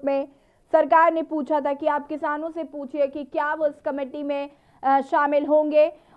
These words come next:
और, अ, कहीं ना कहीं अब ऐसे हालात नजर आ रहे हैं कि किसान कमेटी का हिस्सा नहीं होंगे, क्योंकि अभी राकेश टिकैत का भी थोड़ी देर पहले हमने बयान सुना, तो उन्होंने ये स्पष्ट कर दिया है कि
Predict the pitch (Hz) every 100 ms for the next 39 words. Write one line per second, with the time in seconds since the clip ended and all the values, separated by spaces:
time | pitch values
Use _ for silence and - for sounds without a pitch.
0 | - 262 262 262 262 254 247 - _ _
1 | _ _ _ _ _ _ - 349 359 359
2 | 359 339 339 330 - 311 311 359 311 302
3 | 294 302 302 294 285 294 269 277 294 285
4 | 311 302 285 311 285 302 302 277 262 294
5 | 285 285 277 262 285 262 262 294 311 302
6 | 285 269 311 262 311 285 320 294 277 302
7 | 294 302 302 302 302 294 285 302 277 285
8 | 277 277 277 277 285 262 254 277 285 269
9 | 269 277 _ _ - 339 349 349 349 330
10 | - 359 359 359 330 302 311 311 311 302
11 | 294 311 330